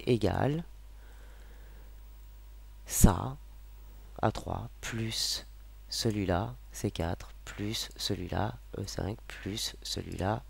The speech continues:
par exemple. Plus celui-là. Et je fais entrer. Voilà comment effectuer des sommes automatiques, très utiles sur Calc, tout comme sur Excel,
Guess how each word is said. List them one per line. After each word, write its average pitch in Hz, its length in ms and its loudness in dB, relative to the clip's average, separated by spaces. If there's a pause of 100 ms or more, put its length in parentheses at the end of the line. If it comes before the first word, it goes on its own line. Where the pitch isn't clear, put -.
par 90 180 2
exemple. 98 360 -4 (1040)
Plus - 540 0 (280)
celui-là. 98 460 2 (680)
Et 185 100 6
je 160 120 4
fais 135 160 0
entrer. - 280 -6 (2750)
Voilà 170 360 12 (120)
comment 175 400 10
effectuer 160 540 4
des 139 120 8
sommes 185 300 8
automatiques, 151 800 2 (720)
très 147 260 2
utiles 156 400 4 (440)
sur - 260 -2
Calc, 143 480 8 (500)
tout - 120 -8
comme 127 240 4
sur 110 180 2
Excel, 113 480 4